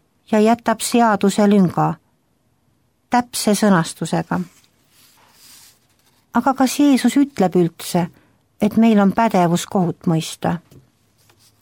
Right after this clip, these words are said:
Jah, vahel. Nagu me nägime, muudab silmas olev palk meid kõlbmatuks kohut mõistma, sest see pimestab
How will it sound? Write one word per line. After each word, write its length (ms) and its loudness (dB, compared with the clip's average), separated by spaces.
Jah, 220 -2
vahel. 380 -2
Nagu 280 2
me 140 4
nägime, 560 2
muudab 400 2
silmas 560 2
olev 360 2
palk 420 0
meid 360 2
kõlbmatuks 840 0
kohut 440 -2
mõistma, 500 -2
sest 320 -4
see 180 0
pimestab 680 0